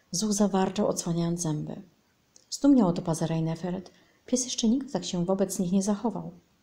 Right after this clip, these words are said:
"Spokój", nakazał Wezer. Zuch stanął na tylnych łapach i nadal warczał. Co mu się stało? Kuntel rzucił się na Pazera i ugryzł go w rękę.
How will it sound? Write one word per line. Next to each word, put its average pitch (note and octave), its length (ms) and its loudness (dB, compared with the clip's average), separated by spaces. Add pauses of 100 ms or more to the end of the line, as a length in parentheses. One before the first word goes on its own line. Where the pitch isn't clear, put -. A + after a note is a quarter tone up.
(140)
"Spokój", D#3+ 720 -2
nakazał D#3+ 420 -4
Wezer. - 420 -10 (640)
Zuch F#3 240 0
stanął F#3 280 0
na F3 100 4
tylnych F3+ 280 0
łapach F#3+ 300 2
i G3 40 2
nadal F#3 340 4
warczał. D#3+ 440 -4 (640)
Co - 180 0
mu F4 120 4
się E3+ 200 0
stało? - 480 -4 (880)
Kuntel C4+ 260 2
rzucił A3 260 -4
się G#3 100 0
na F#3+ 100 2
Pazera F#3+ 340 2
i - 80 -6
ugryzł G3+ 300 2
go B3+ 100 4
w A3 40 2
rękę. E3 420 -2